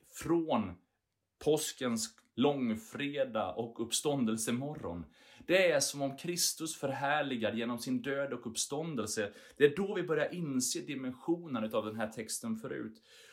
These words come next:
Och det är som om att anden kommer att uppenbara det för Petrus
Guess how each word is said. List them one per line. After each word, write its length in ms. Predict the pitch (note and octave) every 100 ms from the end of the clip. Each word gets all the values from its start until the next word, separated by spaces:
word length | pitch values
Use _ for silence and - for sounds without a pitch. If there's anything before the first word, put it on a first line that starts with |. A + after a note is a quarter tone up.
| - -
Och 120 | D3+
det 120 | E3+
är 60 | D#3+
som 180 | E3
om 160 | D3 D3
att 140 | D3 - _ _ _ -
anden 460 | F3 E3+ D3+ F3 F3+
kommer 320 | F#3+ G3+ F#3+
att 120 | C#3+
uppenbara 760 | D#3 D#3+ C#3 C3 C#3+ E3+ E3+ C3
det 80 |
för 140 | - A2+
Petrus 600 | C#3+ C#3+ C#3+ A2 -